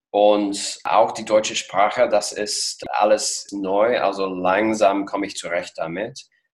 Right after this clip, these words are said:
Ich biete Gruppen an, Bewegungsgruppen für Erwachsene. Ich arbeite in der Einzelbehandlung mit Erwachsenen. Aber mein große, große Interesse ist,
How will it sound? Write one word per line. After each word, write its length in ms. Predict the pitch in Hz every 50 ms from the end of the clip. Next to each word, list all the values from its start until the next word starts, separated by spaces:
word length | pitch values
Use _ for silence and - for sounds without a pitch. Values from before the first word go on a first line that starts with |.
| _ _ _
Ich 160 | - - - -
biete 600 | 110 107 104 - 101 85 92 87 80 78 - - - _ _ _ _ _ - _
Gruppen 480 | - - - 104 107 - - 135 127 127
an, 540 | - - 113 123 131 147 165 180 - - _ _ _ _ _ _ -
Bewegungsgruppen 800 | 92 90 101 104 104 113 107 - - - 104 104 - 110 101 98
für 180 | 98 - - 80
Erwachsene. 880 | - 57 - 95 98 - - - - 110 110 117 127 131 - - - _ _ - _ _ -
Ich 240 | - - - -
arbeite 460 | 90 95 98 95 98 95 92 - 92 80
in 220 | 82 85 82 82
der 260 | 87 85 78 - -
Einzelbehandlung 1000 | 85 101 107 104 - - 107 101 101 98 98 90 98 98 98 98 101 104 104 104
mit 360 | 98 95 92 - - - - -
Erwachsenen. 540 | 73 90 98 95 95 - - - 101 101 101 - _ _ _ _ _
Aber 200 | - - - 107
mein 340 | 104 104 101 101 104 104 - - - - - -
große, 500 | 117 117 117 123 131 147 143 143 131 -
große 440 | - 107 113 127 143 131 - -
Interesse 720 | - 104 - - 98 87 95 98 - - - 110 113 117 - -
ist, 500 | 104 107 - - - - - - -